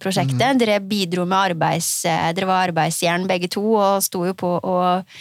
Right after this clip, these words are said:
Speaker 1: eh, gjorde det, men dere involverte dere veldig i prosjektet. Tror du det også kan ha noe med hvordan den oppfattelsen du har i dag, etter å ha bodd der i fem år,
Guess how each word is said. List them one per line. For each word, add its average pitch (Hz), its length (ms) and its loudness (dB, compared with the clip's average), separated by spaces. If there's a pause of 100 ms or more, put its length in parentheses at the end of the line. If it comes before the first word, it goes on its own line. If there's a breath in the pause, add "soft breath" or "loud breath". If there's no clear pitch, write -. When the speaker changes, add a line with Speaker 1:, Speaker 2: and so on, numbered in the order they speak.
(440 loud breath)
Speaker 1:
eh, 190 280 -2
gjorde 185 160 0
det, 214 60 0
men 226 140 2
dere 214 200 2
involverte 202 480 0
dere 208 160 2
veldig 180 160 0
i 180 80 -6
prosjektet. 208 460 0
Tror 214 160 2
du 208 80 2
det 190 180 2
også 165 300 0
kan 190 240 0
ha 180 200 2
noe 185 160 0
med 175 360 -2
hvordan 180 400 -2 (440 soft breath)
den 208 140 0
oppfattelsen 196 600 0
du 190 100 2
har 185 180 2
i 202 60 0
dag, 233 240 2
etter 233 160 0
å 208 60 0
ha - 20 -6
bodd 185 140 -2
der 180 100 2
i 208 80 -2
fem 190 220 0
år, 311 260 2